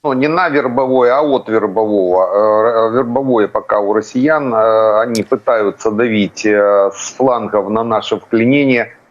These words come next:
Э, этот работинское вклинение, работинский выступ, плацдарм, э, он был создан в прошлом году для дальнейшего продвижения. Но такие вклинения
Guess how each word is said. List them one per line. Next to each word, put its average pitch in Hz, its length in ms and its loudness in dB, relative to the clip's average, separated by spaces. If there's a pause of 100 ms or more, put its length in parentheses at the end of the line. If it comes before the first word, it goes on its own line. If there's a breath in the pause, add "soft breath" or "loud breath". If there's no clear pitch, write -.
(220)
Э, 123 60 0
этот 151 400 -2
работинское 151 680 -2
вклинение, 143 600 2
работинский 120 680 -2
выступ, 127 440 -2
плацдарм, 120 760 -2
э, 117 60 0
он 120 600 2
был 139 180 0
создан 123 460 -2
в - 80 -20
прошлом 131 420 -2
году 123 320 0
для 120 180 0
дальнейшего 127 580 0
продвижения. 110 840 -2
Но 113 140 -2
такие 143 360 0
вклинения 131 800 0